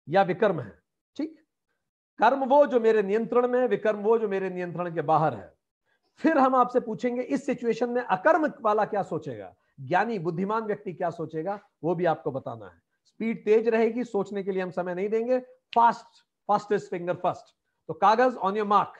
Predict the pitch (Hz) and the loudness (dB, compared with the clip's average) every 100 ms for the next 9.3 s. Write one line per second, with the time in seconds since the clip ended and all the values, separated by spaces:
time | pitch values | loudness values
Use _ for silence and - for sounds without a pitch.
0 | _ _ _ _ _ _ _ - 208 214 | _ _ _ _ _ _ _ -6 -4 0
1 | 208 202 185 123 - _ _ _ _ 202 | 2 2 0 -4 -8 _ _ _ _ -2
2 | 180 107 - _ _ _ _ _ - 214 | -2 -6 -16 _ _ _ _ _ -2 0
3 | 254 247 185 147 131 104 82 _ _ _ | 0 -2 -6 -8 -8 -14 _ _ _ _
4 | _ _ _ _ _ - 143 214 277 277 | _ _ _ _ _ -12 -4 2 2 2
5 | 226 226 247 240 220 202 226 226 220 214 | 0 0 -2 0 0 2 0 0 0 -2
6 | - 233 165 135 98 143 208 214 226 196 | -2 -6 -6 -8 -6 -2 0 -2 -4 -8
7 | 131 185 208 220 226 240 226 185 151 139 | -2 0 2 2 2 0 -4 -2 -2 -4
8 | 98 101 160 208 240 254 254 220 214 226 | -6 -8 -6 -2 0 0 0 -2 0 -2
9 | 160 113 | -4 -10